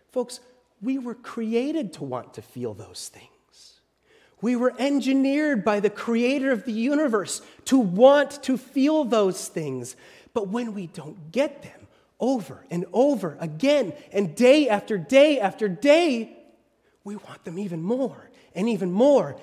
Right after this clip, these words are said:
and even more. And we're willing to sacrifice four hundred quarters just for the one that we want.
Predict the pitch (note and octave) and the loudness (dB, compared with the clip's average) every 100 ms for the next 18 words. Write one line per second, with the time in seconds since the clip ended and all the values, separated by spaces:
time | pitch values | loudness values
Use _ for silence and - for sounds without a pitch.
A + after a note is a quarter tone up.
0 | - G3+ A#3+ A#3 G3 G3 D4 D4+ F3 - | -6 0 2 2 0 4 6 6 4 -2
1 | - G3 A3 A3 D4 D#4 B3 A3+ - D4 | -6 0 2 4 4 4 2 -2 0 4
2 | D4 C4 - A3 - - - E4 D#4+ B3 | 4 2 0 0 0 -8 2 8 10 8
3 | A#3+ D#4 B3 G#3 - D#4 E4+ C4+ E3+ - | 8 6 4 -2 0 4 6 4 0 -4
4 | - - C#4+ - A3+ G3 A#3+ A3 E3 F3+ | -16 -6 -4 -2 -2 0 0 -2 -4 -6
5 | C#4+ D#4+ G#3+ | -4 -4 -6